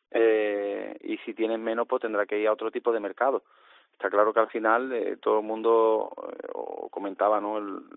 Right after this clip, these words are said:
el otro día con un compañero, decía, "No, no, es que estos jugadores vienen con hambre". Le digo, "Sí, pero el hambre sin ser bueno,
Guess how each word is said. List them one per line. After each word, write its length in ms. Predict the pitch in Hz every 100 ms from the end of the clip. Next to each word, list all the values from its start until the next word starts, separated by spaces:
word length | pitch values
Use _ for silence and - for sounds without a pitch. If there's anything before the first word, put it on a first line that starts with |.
| -
el 80 | 95
otro 180 | -
día 140 | 101 98
con 140 | 98
un 80 | 101
compañero, 540 | 95 95 98 110 104 - - - - _
decía, 360 | - 104 113 104
"No, 120 | 120
no, 100 | 131
es 60 | 123
que 100 | 123
estos 140 | 127
jugadores 280 | 123 120 120
vienen 160 | 120 120
con 160 | 117
hambre". 300 | 123 127 104
Le 80 | 95
digo, 100 | 95 -
"Sí, 100 | 120
pero 320 | - 98 98
el 80 | 98
hambre 280 | 101 104 110
sin 280 | - 113 110
ser 520 | - 117 117 113 113 110
bueno, 420 | 120 135 147